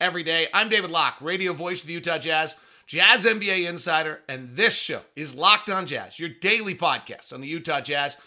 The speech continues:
giving you insight, expertise, geeky numbers, hopefully making it way better to be a Jazz fan each and every day. Thanks so much for coming to Locked On Jazz as your first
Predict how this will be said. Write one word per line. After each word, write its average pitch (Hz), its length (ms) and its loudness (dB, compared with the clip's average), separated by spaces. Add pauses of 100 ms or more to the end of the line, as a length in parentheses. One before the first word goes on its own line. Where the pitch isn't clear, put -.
(180)
giving 131 180 -12
you 123 100 -14
insight, 202 460 -2 (360)
expertise, 208 800 -2 (320)
geeky 127 320 -14
numbers, 220 560 0 (440)
hopefully 285 380 4
making 180 300 0
it 156 140 -8
way 220 160 2
better 196 240 0
to 175 60 -10
be 170 100 -4
a 156 40 -6
Jazz 165 320 0
fan 156 240 -6 (440)
each 180 360 2 (140)
and 151 300 -6
every 190 260 0
day. 180 240 0
Thanks 185 300 -2
so 175 100 -4
much 160 320 -2 (300)
for 147 120 -12
coming 175 300 -2
to 135 80 -6
Locked 156 380 0
On 139 180 -6
Jazz 139 320 -2
as 117 160 -10
your 120 140 -12
first - 580 -4